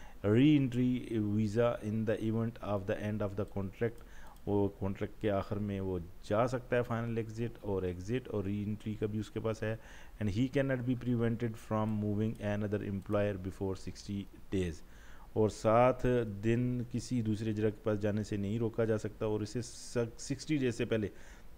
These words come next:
किसी के पास जाने से नहीं रोका जा सकता। अगर कारकुन को रियासत छोड़ना पड़े तो उन्होंने कहा कि सरसे में कोई और इजरा तराश नहीं कर सकता।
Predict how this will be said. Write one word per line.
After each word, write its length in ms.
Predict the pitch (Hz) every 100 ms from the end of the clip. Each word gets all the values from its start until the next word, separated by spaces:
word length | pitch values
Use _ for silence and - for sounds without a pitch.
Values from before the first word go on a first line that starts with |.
| -
किसी 200 | 147 151
के 60 |
पास 160 | 127 120
जाने 200 | 110 107
से 120 | 104
नहीं 160 | 104 104
रोका 220 | 92 95
जा 140 | 92
सकता। 240 | 90 90 98
अगर 180 | 101 107
कारकुन 420 | 113 101 110 110
को 120 | 110
रियासत 420 | 104 101 98 117
छोड़ना 500 | - 104 107 113 110 110 - - - -
पड़े 180 | 110 117
तो 120 | 117
उन्होंने 240 | 110 110
कहा 180 | 107 104
कि 140 | 107
सरसे 360 | 104 104 92 107
में 140 | 107
कोई 240 | 104 101 101
और 240 | 101 113 110
इजरा 260 | 98 101
तराश 480 | - - 95 95 -
नहीं 260 | 95 87 87
कर 120 | 87
सकता। 380 | - - - 87